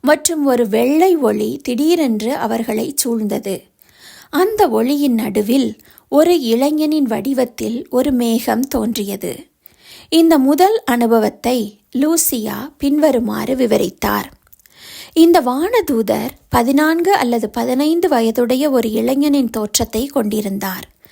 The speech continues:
பனியை விட வெண்மையாக இருந்தார்.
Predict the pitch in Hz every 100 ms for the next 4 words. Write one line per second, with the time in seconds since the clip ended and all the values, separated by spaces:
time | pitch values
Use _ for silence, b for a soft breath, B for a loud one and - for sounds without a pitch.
0 | B B B B B - 233 247 262 277
1 | 277 262 285 359 370 233 233 240 247 247
2 | 254 285 240 208 208 196 202 202 -